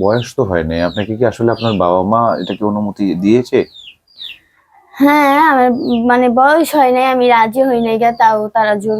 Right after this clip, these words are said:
Speaker 2: করছে, অনেকবার জোর করার পরে এখন রাজি হইছি। এখন আমার এই যারা বিয়ে করবে যত বয়সী হোক, খালি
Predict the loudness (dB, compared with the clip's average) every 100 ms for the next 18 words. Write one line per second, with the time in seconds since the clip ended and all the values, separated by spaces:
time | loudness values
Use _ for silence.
0 | -4 -8 -6 -2 0 0 0 0 0 0
1 | 0 0 2 2 0 -2 -2 -2 -2 -2
2 | -2 -6 -10 -12 -16 _ -20 -10 0 2
3 | 4 4 4 4 4 4 4 2 0 -2
4 | -2 -4 -2 -2 -2 -2 0 0 -2 -2
5 | -2 -2 -6 _ _ _ _ _ -2